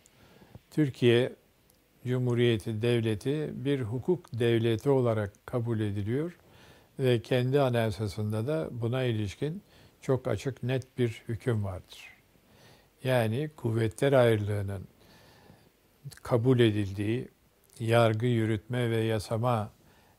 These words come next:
erklerinin birbirinden bağımsız olduğu ve birinin diğerine üstünlüğünün bulunmadığı bir devlet sistemini kabul etmiş iken ve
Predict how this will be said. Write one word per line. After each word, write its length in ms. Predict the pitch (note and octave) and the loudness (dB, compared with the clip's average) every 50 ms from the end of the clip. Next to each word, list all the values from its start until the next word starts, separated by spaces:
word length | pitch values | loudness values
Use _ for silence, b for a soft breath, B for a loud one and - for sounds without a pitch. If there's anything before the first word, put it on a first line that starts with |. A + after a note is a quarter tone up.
| b - | b -10
erklerinin 800 | - C3 A#2+ A2+ G#2+ - - B2 A2+ A2 G#2+ A2+ C#3 D#3 D3+ B2+ | -4 -4 -4 -4 -4 -4 -2 -2 0 0 0 -2 -4 -4 -2 0
birbirinden 760 | A#2+ A#2 A#2 A2 A2+ A2 A2 A2 A2+ A2+ A#2 A2+ A2 G#2+ G2+ | 0 0 2 2 0 0 0 0 0 0 0 0 0 -2 -2
bağımsız 560 | G#2 A2 A2+ A2+ A2+ A2+ G#2 - - C3 A#2+ | 2 2 4 4 2 2 0 -2 -2 -2 0
olduğu 560 | A2+ G#2+ G#2 G2+ F#2+ F2+ F#2+ G#2+ B2 D3+ F3+ - _ _ _ _ b b b b b b b b b b b _ - | 2 0 0 0 -2 -4 -6 -6 -4 -6 -8 -12 _ _ _ _ b b b b b b b b b b b _ -4
ve 380 | B2 B2 A#2+ A#2+ A#2 A2+ A2 | 0 2 2 2 2 0 0
birinin 440 | C3 C#3 C3+ B2+ B2+ C#3 C#3+ C#3 B2+ | 0 2 2 2 2 0 -2 -2 2
diğerine 600 | A#2+ B2 A#2+ B2 A#2+ A#2 A#2+ B2+ C3 B2+ B2 B2+ | 4 4 6 6 4 2 0 -2 -2 -2 -2 -4
üstünlüğünün 720 | B2+ A2 - - - A#2+ A#2+ A#2 A#2 A#2 B2 B2+ B2 B2 A#2 | -4 -8 -8 -6 -4 -4 -2 -2 -2 -2 -2 -2 -4 -2 -2
bulunmadığı 800 | A#2 A#2+ B2 C3+ C3+ B2+ A#2 G2+ G2+ G2+ A2+ A2+ C#3 D#3+ F3+ G3+ - - B B B B B B B B B B B B - C3 | -2 0 0 0 0 0 0 -2 -2 -2 -4 -4 -4 -4 -6 -8 -12 -18 B B B B B B B B B B B B -4 0
bir 300 | C3 D3 D3+ C3 - - - | 0 0 0 -2 -8 -12 -12
devlet 600 | A#2+ A2+ A2 C#3 C3 B2+ B2 B2 D3 D#3 C#3 - | -12 -8 -4 0 0 2 2 4 2 2 2 0
sistemini 800 | - - A#2+ G#2 - - - A#2 A2 A2+ A2 G#2+ G#2+ G#2+ G#2 G2 - _ _ b b b b b b b b b - | -6 -6 -6 -6 -4 -4 -4 -2 -2 -2 -2 -2 -2 -4 -6 -8 -12 _ _ b b b b b b b b b 2
kabul 360 | - C3+ B2 A#2+ C3+ B2+ A#2+ | 2 2 4 4 2 2 4
etmiş 420 | B2 A#2+ A2 - - D3 - - | 2 2 2 -2 -6 -6 -4 -4
iken 320 | A#2 G#2+ - A#2 G#2+ G#2+ G2+ - _ _ _ _ b b b b b b b b b b b b b b _ | -4 -4 -2 -2 -2 -2 -4 -8 _ _ _ _ b b b b b b b b b b b b b b _
ve 440 | C#3 B2+ B2+ A#2+ A#2 A2+ A2 G#2 - | -4 0 2 2 2 2 0 -4 -6